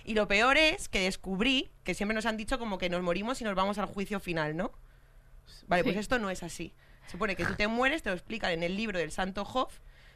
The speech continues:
Speaker 1: tú te mueres y hay un día, dentro de muchos siglos, que se llama el Día de la Ira, que es cuando los van a juzgar a todos a la vez.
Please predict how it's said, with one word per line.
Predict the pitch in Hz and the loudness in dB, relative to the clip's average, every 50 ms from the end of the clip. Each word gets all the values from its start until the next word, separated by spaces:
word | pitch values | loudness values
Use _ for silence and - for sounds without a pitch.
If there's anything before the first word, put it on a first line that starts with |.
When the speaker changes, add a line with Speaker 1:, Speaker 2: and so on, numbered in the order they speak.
| - - | -12 -4
Speaker 1:
tú | - 220 | -2 2
te | - 233 | 2 4
mueres | 240 254 269 294 294 277 311 403 - - - - - - - - - - - - - - - - - - | 4 6 6 6 6 6 4 -2 -6 -14 -16 -18 -20 -20 -20 -20 -20 -20 -20 -20 -20 -20 -20 -16 -6 0
y | 202 | 2
hay | 202 226 269 | 4 4 4
un | 277 254 240 220 | 2 2 0 2
día, | 208 277 285 240 196 220 - - - - - - - - - - - - - | 2 4 4 4 2 0 -4 -12 -20 -20 -20 -20 -20 -20 -20 -20 -20 -18 -12
dentro | 175 180 180 196 190 208 | -10 -10 -8 -6 -6 -6
de | 196 190 | -6 -4
muchos | 196 202 196 - 185 175 | -6 -6 -6 -6 -8 -8
siglos, | - - 214 208 190 180 185 214 - - - | -6 -4 -4 -4 -2 -4 -6 -6 -8 -14 -14
que | - 196 | -12 -6
se | 175 | -4
llama | 190 185 196 185 | -2 2 2 0
el | 180 | 0
Día | 165 190 202 208 | 0 2 4 4
de | 202 196 | 4 4
la | 190 180 180 | 4 2 2
Ira, | 202 208 190 190 190 - - | 2 2 0 0 0 -2 -10
que | - 190 | -8 -8
es | - | -4
cuando | - 220 220 214 202 | -2 -2 -2 -2 -2
los | 180 180 | -4 -4
van | 190 202 | -2 -2
a | 226 | -2
juzgar | - - 196 180 202 202 196 | -2 -4 -8 -4 -2 0 0
a | 180 175 | -2 -2
todos | - 180 185 - | -4 -10 -10 -8
a | - - | -8 -8
la | 117 | -8
vez. | - - - | -8 -10 -14